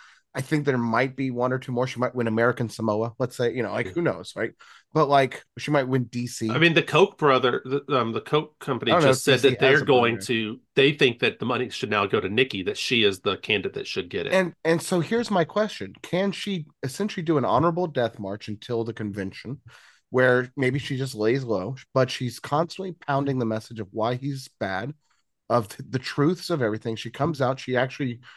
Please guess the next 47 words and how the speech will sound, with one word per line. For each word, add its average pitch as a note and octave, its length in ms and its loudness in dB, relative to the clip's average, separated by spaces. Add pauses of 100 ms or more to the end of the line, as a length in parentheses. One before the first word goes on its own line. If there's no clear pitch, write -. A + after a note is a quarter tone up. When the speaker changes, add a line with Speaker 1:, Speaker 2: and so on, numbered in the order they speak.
(160)
Speaker 1:
shows D3+ 340 4
her D3 80 2
patriotism. A#2 680 -4
She - 160 -14
says C#3 320 -4
the - 100 -10
truth D3+ 400 -4
about F#2 260 -10
shit - 200 -10
instead A2 260 -8
of G#2 120 -10
playing G#2+ 240 -6
politics A#2+ 520 -8
all D#2+ 120 -8
the - 100 -20
time, F2+ 300 -10 (680)
and B2 260 2
just, - 440 -2 (260)
and B2+ 300 0
does D#3+ 260 4
what D#3+ 220 -2
Christie D#3 360 -4
couldn't. C#3 420 -4 (120)
But B2 140 -2
now B2+ 180 0
that C#3 160 -4
she's C#3 360 -6
in C#3+ 80 -2
the B2 80 0
race, C3+ 280 -2
now B2 100 0
that B2 120 -4
she - 160 -2
has A#2 160 0
delegates, C3 580 -2 (420)
she C#3+ 200 2
marches C#3 440 2
towards C#3+ 300 -2
the B2+ 80 -8
convention B2 540 -4
with A2 100 -6
the G#2 120 -4
hope A#2 240 -6
that A#2 180 -2 (380)
some B2+ 340 0
of A#2 100 -2
the, A#2 140 -8